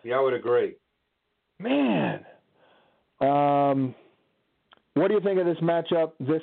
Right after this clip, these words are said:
Speaker 2: scheme-based offense in, against, against Detroit? I, I'm thinking a little bit more T-, Tariq Cohen is in order in this one.
Speaker 1: <clears throat> Um, yeah, I could see that.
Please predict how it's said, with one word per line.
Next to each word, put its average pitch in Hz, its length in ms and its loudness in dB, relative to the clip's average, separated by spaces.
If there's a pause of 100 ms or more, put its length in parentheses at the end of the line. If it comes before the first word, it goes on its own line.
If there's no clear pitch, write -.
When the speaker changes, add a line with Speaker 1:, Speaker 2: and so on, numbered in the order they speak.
(120)
Speaker 2:
scheme-based 151 1080 -4 (320)
offense 151 480 0 (1400)
in, 147 320 0
against, 135 320 -2 (140)
against 135 360 -2
Detroit? 127 560 0
I, 131 60 0
I'm 147 320 -2
thinking 160 360 -2
a 135 60 0
little 131 160 0
bit 131 180 -2
more 131 180 0
T-, 127 160 -4 (180)
Tariq 139 260 -2
Cohen 131 280 0
is 107 120 0
in 113 120 -2
order 117 360 0 (200)
in 110 80 -4
this 110 140 -2
one. 113 280 -2 (1040)
Speaker 1:
<clears throat> - 20 -2
Um, 170 800 0 (960)
yeah, 208 280 2
I - 40 -8
could 170 180 -8
see 160 140 -4
that. 151 320 -4